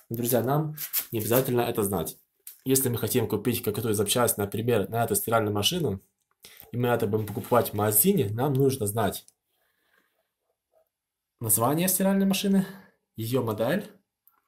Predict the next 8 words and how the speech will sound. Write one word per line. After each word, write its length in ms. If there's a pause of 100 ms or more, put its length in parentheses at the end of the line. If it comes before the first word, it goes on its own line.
(400)
и 80
обязательно 460
серийный 420
номер. 420 (720)
Где 260
находится 520
серийный 640
номер 380